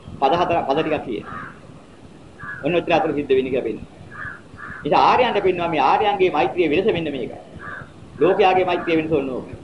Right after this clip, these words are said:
ලෝකයා මේක දකින්න නැතුව ලෝකයේ සීමා සහිත දෙනකට වෙන් කරගත හිතකින් අප්‍රමාණ මෛත්‍රිය කියලා හිත වචනයක් පමණක් අරගෙන මේක වඩනවා. නමුත් ලෝකයාට මේ ආර්යයන්ගේ මෛත්‍රිය නෑ.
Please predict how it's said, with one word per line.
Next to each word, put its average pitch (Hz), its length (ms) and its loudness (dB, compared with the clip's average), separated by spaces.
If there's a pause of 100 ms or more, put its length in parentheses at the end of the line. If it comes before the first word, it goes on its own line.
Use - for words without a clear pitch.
(260)
ලෝකයා 160 380 4
මේක 165 160 0
දකින්න 160 260 2
නැතුව 147 240 -2 (420)
ලෝකයේ 185 380 4
සීමා 165 360 2
සහිත 165 220 0
දෙනකට 151 360 -2 (380)
වෙන් 147 180 0
කරගත 156 320 2
හිතකින් 143 380 -2 (400)
අප්‍රමාණ 202 520 4
මෛත්‍රිය 175 420 0
කියලා 165 160 0
හිත 139 140 -2
වචනයක් 147 400 2
පමණක් 165 340 0
අරගෙන 156 220 0
මේක 139 140 -4
වඩනවා. 113 320 -4 (720)
නමුත් 143 200 -2
ලෝකයාට 165 420 2 (960)
මේ 170 160 0
ආර්යයන්ගේ 170 400 2
මෛත්‍රිය 156 360 -2
නෑ. 139 160 -8